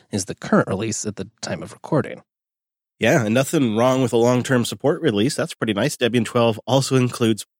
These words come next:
Speaker 2: Pipewire and Wireplumber right along with it. And there was also just kind of a revamp of the fonts, including Google fonts included in this release. I,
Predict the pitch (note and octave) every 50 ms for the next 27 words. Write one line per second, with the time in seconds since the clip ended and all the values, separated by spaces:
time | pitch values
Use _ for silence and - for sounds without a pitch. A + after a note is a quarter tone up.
0 | _ _ - - G2+ A2 A2+ - G2 F#2 F#2 F#2+ A2+ C3 B2 F#2+ F2 - _ _
1 | _ _ _ _ _ _ _ _ - G#2+ B2 C3+ B2 G#2+ - B2+ A2+ A2 B2+ C3+
2 | A2 G#2 G#2+ G#2+ G2+ G#2 G#2+ G#2 G2 F#2+ A2 A#2+ - D#3+ E3 - _ _ _ _
3 | _ _ _ _ - E3+ F#3 F3+ D3+ E3+ D#3+ F3 F#3 A3+ A#3 - - A#3 F#3 D3
4 | B2+ D#3 C#3+ - - D3+ C3 A2+ B2 A#2 A#2 B2 C#3+ D#3+ E3+ C#3+ B2+ C#3 C#3 C#3+
5 | C#3+ - B2+ A2 G#2 G#2+ - C3 B2 C3 E3+ F#3+ - - A2+ A#2 A2 - - D3+
6 | D3+ D#3 D#3 C3 A#2 C3 E3+ D#3+ - _ _ _ _ _ _ _ _ _ _ _
7 | - C3+ E3+ A3+ C4 - - D3 G#2+ G2 F#2 - - G#2+ G2 - - A#2 A2 G#2
8 | F#2+ F2+ - G2+ F#2+ F#2 F#2+ E2+ - - F2 - - A1 - - - _ _ _
9 | _ _ _ _ _ _ _ _ - -